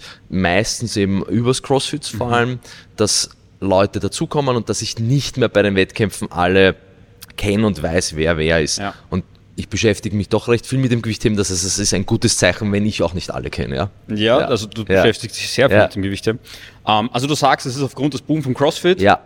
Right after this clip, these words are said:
Speaker 2: ähm, ist auch im Weightlifting sehr, sehr viel
Speaker 1: Ja.
Speaker 2: passiert, was, glaube ich, ein relativ klassischer Weg ist. Man
Speaker 1: Richtig.
Speaker 2: sagt, man fängt mit CrossFit an
Speaker 1: Richtig.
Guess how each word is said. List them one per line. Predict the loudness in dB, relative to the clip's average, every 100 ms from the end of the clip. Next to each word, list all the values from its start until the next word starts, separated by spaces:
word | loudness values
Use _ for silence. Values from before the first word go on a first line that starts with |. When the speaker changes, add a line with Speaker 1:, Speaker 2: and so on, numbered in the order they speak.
| -6
Speaker 2:
ähm, | 0 2 0 -4 -6
ist | -8 -4
auch | -6
im | -4 -2
Weightlifting | -2 -4 -6 -4
sehr, | -4
sehr | 0
viel | 2
Speaker 1:
Ja. |
Speaker 2:
passiert, | 2 2 -2 0
was, | -2
glaube | 0 0
ich, | 0
ein | -2
relativ | -2 -2 -4 -12
klassischer | -8 -6 -6 -8 -6 -4 -4
Weg | 0 0 2
ist. |
Man | 4
Speaker 1:
Richtig. | 4
Speaker 2:
sagt, | 2 -2
man | -4
fängt | -4 -6 -6
mit |
CrossFit | -4 -4 -2 -2
an | 0 0 -2
Speaker 1:
Richtig. | -4 -4 -6 -10